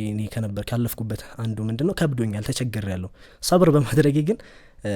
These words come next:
አልሐምዱሊላህ ይሄ የመጀመሪያ ስኬቴ ሊሆን ይችላል። ከዛ በኋላ ብዙ አልሐምዱሊላህ ብዙ ስኬቶች አግኝቻለሁ በቁርአኑ ማለት ነው።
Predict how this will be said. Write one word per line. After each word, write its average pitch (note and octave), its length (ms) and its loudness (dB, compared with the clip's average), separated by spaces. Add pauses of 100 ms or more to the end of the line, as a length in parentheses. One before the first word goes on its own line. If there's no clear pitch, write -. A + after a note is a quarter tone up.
አልሐምዱሊላህ C3+ 600 4
ይሄ D#3+ 200 2
የመጀመሪያ C#3 520 4
ስኬቴ - 360 -6
ሊሆን G#2 180 -2
ይችላል። G2+ 280 -6
ከዛ A#2+ 200 -4
በኋላ C#3+ 240 0
ብዙ A#2+ 220 -2
አልሐምዱሊላህ G2 480 -4
ብዙ A2 140 -6
ስኬቶች - 380 -10
አግኝቻለሁ G2+ 420 -4
በቁርአኑ A2+ 500 -2
ማለት A2+ 280 -2
ነው። F#2+ 100 -10